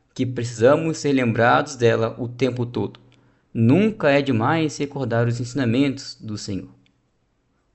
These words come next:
E embora nós prefiramos ouvir coisas novas, precisamos entender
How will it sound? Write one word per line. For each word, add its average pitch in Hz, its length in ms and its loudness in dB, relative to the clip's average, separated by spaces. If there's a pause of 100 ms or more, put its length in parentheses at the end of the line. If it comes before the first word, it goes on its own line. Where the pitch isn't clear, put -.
(600)
E 147 140 0
embora 160 360 2
nós 190 300 -2 (240)
prefiramos 156 800 2
ouvir 160 460 0
coisas 151 480 0
novas, 104 640 -4 (840)
precisamos 165 640 -2
entender 143 680 0